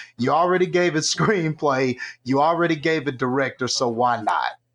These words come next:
You know, uh, you, you know, why not go ahead? Let's make history tonight. Let's go ahead and give it that big picture. And I mean, w-, when the announcement was made, I, I, I mean, I jumped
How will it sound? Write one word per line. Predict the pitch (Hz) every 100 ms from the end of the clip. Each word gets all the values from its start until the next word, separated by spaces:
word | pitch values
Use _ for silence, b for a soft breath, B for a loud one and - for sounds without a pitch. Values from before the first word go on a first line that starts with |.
| 139
You | 139
know, | 123 117 110 107 -
uh, | 135 123
you, | 120 123 135
you | 131 131
know, | 117 117
why | 110 139 139
not | 131 135 131 131
go | 139
ahead? | 135 135 131 - B B
Let's | 143 151
make | 160 156 -
history | 147 - 135 135
tonight. | 123 123 120 113 113 120
Let's | 120 123
go | - 139 135
ahead | 135 127 123 120 117 -
and | 147 120
give | 113 127
it | 120 -
that | 120 104
big | 139 135 120
picture. | - 139 104 - 104 - B B B
And | - 147 139 131 127 117 - _
I | - 151
mean, | 160 156 147 135 131
w-, | 135 151
when | 143 160 151
the | 151
announcement | 143 165 180 165 151
was | 127 131 131
made, | 135 135 131
I, | 123 127 -
I, | 123 131 -
I | 135
mean, | 143 135
I | 123 104
jumped | - 160 151 135 -